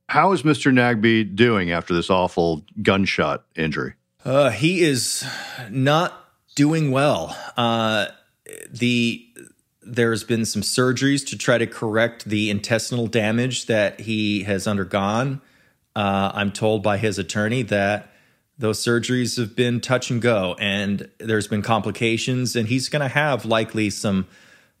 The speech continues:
Speaker 2: uh, some lifelong pain, some lifelong limitations, uh, with that bullet just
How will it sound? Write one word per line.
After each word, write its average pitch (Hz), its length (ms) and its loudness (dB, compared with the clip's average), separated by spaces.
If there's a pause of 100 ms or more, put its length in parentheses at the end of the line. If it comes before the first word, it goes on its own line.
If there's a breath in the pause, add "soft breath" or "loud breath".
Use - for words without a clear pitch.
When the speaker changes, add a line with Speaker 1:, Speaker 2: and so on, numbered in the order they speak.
(160)
Speaker 2:
uh, 104 480 0 (220)
some 110 300 -4
lifelong 113 920 2
pain, 135 580 0 (380 soft breath)
some 110 240 -2
lifelong 113 460 0
limitations, 120 1040 -2 (400 soft breath)
uh, 113 220 0
with 110 280 -4
that 104 340 0
bullet 117 300 0
just - 400 -8